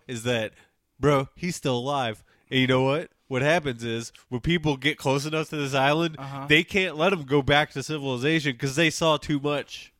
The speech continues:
Speaker 2: No.
Speaker 1: So they take 'em in and make 'em look like these Sentinelese when really they're brainwashed in, uh, they're government agents who regress to the time of tribes people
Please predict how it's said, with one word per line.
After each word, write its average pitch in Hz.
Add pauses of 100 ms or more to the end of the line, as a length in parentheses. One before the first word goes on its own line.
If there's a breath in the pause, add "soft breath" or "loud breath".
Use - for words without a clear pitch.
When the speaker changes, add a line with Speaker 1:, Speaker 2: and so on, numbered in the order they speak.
(140)
Speaker 2:
No. 170 (280)
Speaker 1:
So 170
they 165
take 185
'em 147
in 151 (1120 loud breath)
and 127 (120)
make 139
'em 135
look 160
like 135
these 135
Sentinelese 131
when 127
really 139
they're 131
brainwashed 127 (600 soft breath)
in, 123
uh, 110
they're 127
government 131
agents 127 (680)
who 123
regress 135 (300 soft breath)
to 135
the 120
time 135
of 123
tribes 143
people 156